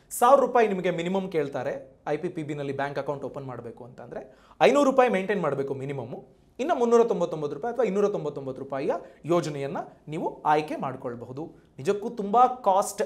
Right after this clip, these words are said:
ಎಫೆಕ್ಟಿವ್ ಆಗಿ ಹತ್ತು ಲಕ್ಷ ರೂಪಾಯಿವರೆಗೆ ಕವರೇಜು ಈ ಸ್ಕೀಮ್ನಲ್ಲಿ ಸಿಗ್ತಿದೆ. ಯೋಚನೆ ಮಾಡಿ ಮುಂದುವರಿಯಿರಿ. ಇನ್ನು ಈ ಸ್ಕೀಮ್‌ನಲ್ಲಿ ನೀವು ತೆಗೆದುಕೊಂಡಿರ್ತೀರಲ್ವಾ ಇನ್ಶೂರೆನ್ಸ್ ಕವರೇಜನ್ನು, ಯಾವ್ದ್ಯಾವ್ದಕ್ಕೆ ಅಪ್ಲೈ ಆಗೋದಿಲ್ಲ ಅನ್ನೋದನ್ನ ತಿಳ್ಕೊಳ್ಬೇಕಾಗತ್ತೆ.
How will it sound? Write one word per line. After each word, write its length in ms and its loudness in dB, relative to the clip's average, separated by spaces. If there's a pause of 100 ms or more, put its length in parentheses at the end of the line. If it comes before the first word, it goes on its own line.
(100)
ಎಫೆಕ್ಟಿವ್ 460 0
ಆಗಿ 340 0 (180)
ಹತ್ತು 280 -4
ಲಕ್ಷ 420 -2
ರೂಪಾಯಿವರೆಗೆ 560 2
ಕವರೇಜು 560 -4 (220)
ಈ 120 0
ಸ್ಕೀಮ್ನಲ್ಲಿ 480 -4
ಸಿಗ್ತಿದೆ. 680 -6
ಯೋಚನೆ 280 0
ಮಾಡಿ 560 0
ಮುಂದುವರಿಯಿರಿ. 500 -8 (640)
ಇನ್ನು 460 2 (1300)
ಈ 100 2
ಸ್ಕೀಮ್‌ನಲ್ಲಿ 460 2
ನೀವು 140 2
ತೆಗೆದುಕೊಂಡಿರ್ತೀರಲ್ವಾ 920 2
ಇನ್ಶೂರೆನ್ಸ್ 460 -4
ಕವರೇಜನ್ನು, 760 -6 (120)
ಯಾವ್ದ್ಯಾವ್ದಕ್ಕೆ 640 6
ಅಪ್ಲೈ 340 0
ಆಗೋದಿಲ್ಲ 540 4
ಅನ್ನೋದನ್ನ 300 -8
ತಿಳ್ಕೊಳ್ಬೇಕಾಗತ್ತೆ. 960 -10